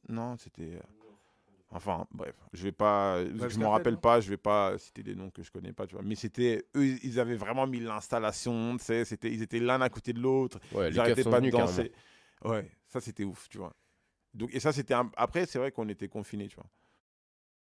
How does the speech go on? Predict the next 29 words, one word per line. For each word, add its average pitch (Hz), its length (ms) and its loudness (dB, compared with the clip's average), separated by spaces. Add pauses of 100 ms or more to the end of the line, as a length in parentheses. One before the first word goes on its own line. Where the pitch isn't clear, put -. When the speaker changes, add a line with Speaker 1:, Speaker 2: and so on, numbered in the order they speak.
(520)
Speaker 2:
On 120 100 -10
verra 123 240 -2
quand 113 140 -12
on 107 60 -10
sortira. 123 480 -12
Speaker 1:
Ouais. 90 280 -4 (920)
Speaker 2:
Mais 123 120 -12
ce - 80 -16
qui 147 80 -8
est 139 60 -2
bien 156 200 -4
dans 135 140 -4
le 127 60 -4
concept, 131 460 -10
euh, 113 240 -6
de, 110 320 -10 (680)
des 117 180 -2
versus, 120 360 -4
c'est 127 140 -6
que - 80 -14
ça 120 160 -4
vient 139 240 -4
du, 113 420 -10 (420)
tu - 120 -10
vois, 123 60 -4
d'une 113 200 -6
idée 123 240 -2
de, 117 240 -2
de, 110 500 -6